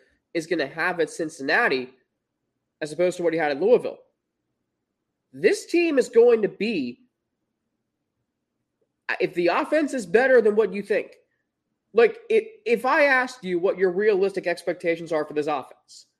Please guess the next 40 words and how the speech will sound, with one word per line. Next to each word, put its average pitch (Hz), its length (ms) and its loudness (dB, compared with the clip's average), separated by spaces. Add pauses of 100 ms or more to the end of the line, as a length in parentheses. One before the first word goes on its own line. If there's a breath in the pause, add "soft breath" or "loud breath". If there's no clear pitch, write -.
(2000)
you 220 160 -6
might 214 240 0
say, 180 540 -2 (180)
"Well, 180 200 4
they'll 180 160 0
score 185 280 -2
twenty-five 175 600 -4
points 165 300 -4
a 147 40 -8
game 160 500 -4 (180)
and 160 160 -4
they'll 160 140 2
maybe 170 360 0
average 151 280 -4
four 160 200 -10
hundred, 156 280 -6
four 175 260 -6
hundred 156 220 -6
yards 139 240 -4
a - 20 -14
game." 101 200 -8 (920)
And, 180 300 2
and, - 180 -2
and 196 160 2
if 196 140 0
that's 240 320 0
what 226 120 4
they 214 160 4
do, 185 220 -2
fine. 170 260 -10 (720)
I 180 160 2
think 220 160 0
it's 202 100 -8
gonna 190 120 0
be 185 80 0
a 175 40 -4
little 175 160 -2
better 151 200 -4
than 107 140 -16
that 73 180 -14